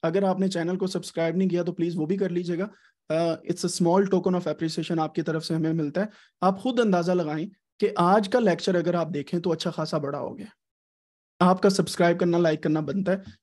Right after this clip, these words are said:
मैं पहले नहीं कहता था, लेकिन अभी मैं जरूर इस चीज को अप्रिशिएट करना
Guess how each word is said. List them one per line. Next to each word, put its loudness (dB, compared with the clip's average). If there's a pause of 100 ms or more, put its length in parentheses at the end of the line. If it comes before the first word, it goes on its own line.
मैं 4
पहले 4
नहीं 2
कहता 0
था, 0
लेकिन 0
अभी 0
मैं -2
जरूर 0
इस -6
चीज -4
को -6
अप्रिशिएट -6
करना -4